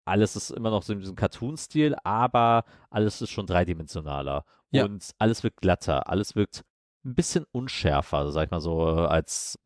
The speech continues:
Speaker 1: die O-, die Oberflächen grad von den Figuren wirken unschärfer als noch in den neunzigern.
Speaker 2: Genau, man hat aber trotzdem so einen Hybrid-Stil gefunden, finde ich, zwischen den neunzigern,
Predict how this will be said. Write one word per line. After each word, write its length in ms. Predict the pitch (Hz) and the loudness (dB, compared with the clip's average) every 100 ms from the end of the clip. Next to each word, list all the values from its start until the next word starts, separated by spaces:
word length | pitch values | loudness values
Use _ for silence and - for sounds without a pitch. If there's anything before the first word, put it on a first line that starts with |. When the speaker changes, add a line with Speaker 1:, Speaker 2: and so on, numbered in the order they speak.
| _ | _
Speaker 1:
die 100 | - | -2
O-, 160 | 107 117 | 0 0
die 120 | 113 | 0
Oberflächen 500 | 123 120 101 90 95 | 2 4 2 0 -4
grad 220 | 85 87 | 0 0
von 80 | - | 0
den 80 | 90 | -6
Figuren 300 | - 90 92 | -4 -4 -4
wirken 320 | - 90 90 85 | -2 -6 -6 -10
unschärfer 600 | 92 - 87 - 82 80 - - | -10 2 2 4 0 0 -8 -16
als 400 | - 82 - - - | -2 -2 -2 -12 -8
noch 180 | 87 - | -6 -2
in 80 | 85 | -2
den 100 | 78 | -2
neunzigern. 520 | 78 - 73 73 76 _ | -8 -8 -8 -8 -10 _
Speaker 2:
Genau, 300 | 143 156 143 | 2 4 4
man 160 | 135 | 4
hat 120 | 147 185 | 4 2
aber 140 | 170 | 2
trotzdem 380 | - 175 - 156 | 2 0 0 2
so 80 | 139 | 2
einen 120 | 131 | 2
Hybrid-Stil 760 | 135 123 147 170 - - 123 | -2 -2 -2 -2 -4 -4 -4
gefunden, 420 | 120 - 120 113 110 | -4 -2 -2 -2 -4
finde 260 | 120 117 | -2 -2
ich, 120 | 113 | -4
zwischen 320 | - 143 - 123 | -4 -4 -2 0
den 140 | 120 | 0
neunzigern, 760 | 120 143 165 165 139 131 131 | 0 -2 0 -2 2 2 0